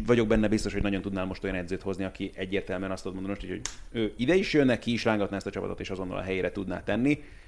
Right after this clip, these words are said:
Viszont közben meg, hogyha Arteta ezt a szezont végigcsinálja, és megkapja a bizalmat, és dolgozhat tovább, azzal szerintem annyit nyer ő saját maga is, és a klub is, hogy a jövőben az nagyon komoly hasznára tud válni a csapatnak. Többek között azért, mert gazdagabb lett egy ilyen tapasztalattal, hogyha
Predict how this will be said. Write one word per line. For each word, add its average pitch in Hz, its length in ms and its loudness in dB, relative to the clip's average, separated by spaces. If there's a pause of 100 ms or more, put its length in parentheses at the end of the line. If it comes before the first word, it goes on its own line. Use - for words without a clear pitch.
(200)
Viszont 110 360 2
közben 117 240 4
meg, 110 80 4
hogyha 107 220 2
Arteta 110 300 2
ezt 104 100 0
a 104 40 -4
szezont 98 320 -2
végigcsinálja, 87 760 -4
és 92 140 -8
megkapja 98 440 -2
a - 20 0
bizalmat, 85 420 -6
és 82 60 -10
dolgozhat 95 480 0
tovább, 98 400 0 (300)
azzal 101 220 4
szerintem 107 360 2
annyit 117 280 2
nyer 101 200 4
ő 101 120 2
saját 95 360 -2
maga 98 200 4
is, 123 380 0
és 107 160 -4
a 104 60 -2
klub 104 280 -2
is, 123 280 -2 (520)
hogy 110 200 -2
a 104 40 0
jövőben 110 400 6
az 113 220 0
nagyon 113 260 4
komoly 101 180 -2
hasznára 92 300 -4
tud 92 140 -6
válni 92 160 0
a 92 40 -2
csapatnak. 95 320 -4
Többek 135 240 2
között 107 220 0
azért, 101 240 0
mert 101 260 0
gazdagabb 98 340 4
lett 101 180 0
egy 107 100 0
ilyen 104 160 2
tapasztalattal, 104 720 2
hogyha 101 460 4